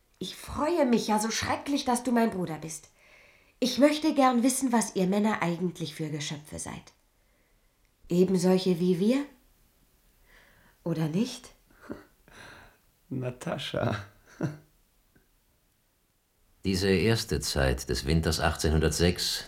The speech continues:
Speaker 3: die Nikolai Rostow in Moskau zubrachte, gehörte für ihn zu der glücklichsten und heitersten seines Lebens. Und ähnlich erging es auch allen seinen Angehörigen.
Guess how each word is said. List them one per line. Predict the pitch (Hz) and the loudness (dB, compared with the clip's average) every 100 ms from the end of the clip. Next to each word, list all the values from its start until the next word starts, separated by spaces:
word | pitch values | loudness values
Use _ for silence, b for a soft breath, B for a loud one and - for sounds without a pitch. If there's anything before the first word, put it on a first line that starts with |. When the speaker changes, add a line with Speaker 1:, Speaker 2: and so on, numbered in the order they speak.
| - | -4
Speaker 3:
die | 65 | -2
Nikolai | 67 67 71 78 | 0 0 2 2
Rostow | 71 64 - 82 85 | 2 0 0 0 0
in | 67 | 0
Moskau | 65 78 - 71 67 | 0 0 -2 -2 -2
zubrachte, | - - 78 71 69 - - 73 b b b b b b _ _ - | -2 -4 -4 -2 -2 -2 -4 -4 b b b b b b _ _ 2
gehörte | 85 135 143 | 4 6 4
für | 110 | 2
ihn | 73 101 | 2 2
zu | 101 87 | 2 2
der | 82 | 2
glücklichsten | 85 87 71 76 - 80 | 4 0 0 -4 -4 -2
und | 76 73 | -2 0
heitersten | 71 67 62 - 62 | 0 0 -4 -4 -6
seines | 62 65 65 | -2 -2 -2
Lebens. | 64 64 64 - - - _ _ _ | -2 -4 -4 -8 -14 -20 _ _ _
Und | 82 95 | -2 2
ähnlich | 107 123 123 | 4 4 2
erging | 98 95 | 2 2
es | 101 98 | 2 2
auch | 95 | 2
allen | 78 82 | 2 4
seinen | 82 87 | 4 4
Angehörigen. | 80 87 71 64 64 62 57 | 4 2 2 0 -2 -2 -6